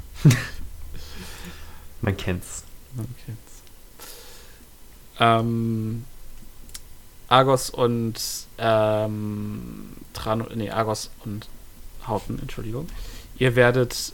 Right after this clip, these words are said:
Speaker 2: ähm, tiefer in die Höhlen geführt,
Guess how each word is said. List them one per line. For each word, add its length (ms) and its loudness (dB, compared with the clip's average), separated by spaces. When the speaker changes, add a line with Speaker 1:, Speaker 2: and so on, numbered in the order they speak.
Speaker 2:
ähm, 760 0
tiefer 520 4
in 500 2
die 380 2
Höhlen 340 4
geführt, 640 -4